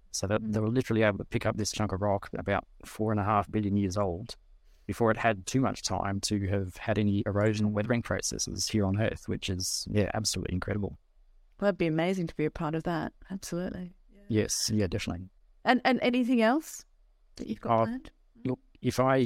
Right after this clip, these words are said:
Speaker 1: um, if I put my dream out there on the paper, you know, I'd say things like, I'd really like to be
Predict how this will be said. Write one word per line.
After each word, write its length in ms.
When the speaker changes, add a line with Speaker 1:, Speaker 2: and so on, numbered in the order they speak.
Speaker 1:
um, 400
if 140
I 100
put 220
my 100
dream 300
out 240
there 180
on 60
the 80
paper, 420
you 80
know, 220
I'd 120
say 200
things 240
like, 240
I'd 200
really 220
like 240
to 100
be 220